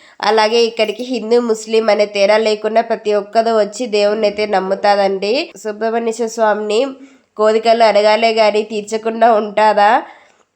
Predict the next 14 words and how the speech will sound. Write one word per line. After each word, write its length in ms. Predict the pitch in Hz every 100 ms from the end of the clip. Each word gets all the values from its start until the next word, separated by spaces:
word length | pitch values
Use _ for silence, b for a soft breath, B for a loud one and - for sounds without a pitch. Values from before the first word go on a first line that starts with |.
| _ _ _ _ _
ఇలాగ 260 | 247 240 214
మేము 240 | 208 208
దీపాలు 440 | 196 196 190 226 226
పెట్టేసి 500 | 214 208 202 196 269
అందరికీ 440 | 220 208 196 202 226
పసుపు, 380 | - 196 -
కుంకుమ 380 | 214 220 214 208
అయితే 240 | 202 196 220
పంచేసామండి. 1040 | 220 185 196 202 202 208 202 185 185 202 285 392 B B -
అలాగే 380 | 196 214 214 233
ఇక్కడ 240 | 226 220 214
చూస్తున్నారు 560 | 240 208 208 226 214 208
కదా 160 | 202 196
అండి, 300 | 185 190